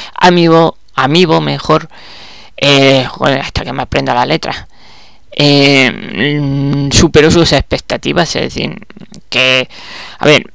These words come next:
ellos creían que era un, iba a ser un producto de éxito,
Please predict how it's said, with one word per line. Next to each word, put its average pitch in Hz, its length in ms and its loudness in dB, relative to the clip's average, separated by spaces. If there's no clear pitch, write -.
ellos 202 300 0
creían 185 360 2
que 175 160 2
era 180 120 4
un, 175 240 -2
iba 160 180 2
a 151 40 2
ser 175 140 0
un 170 100 0
producto 147 540 0
de 120 120 0
éxito, - 420 -4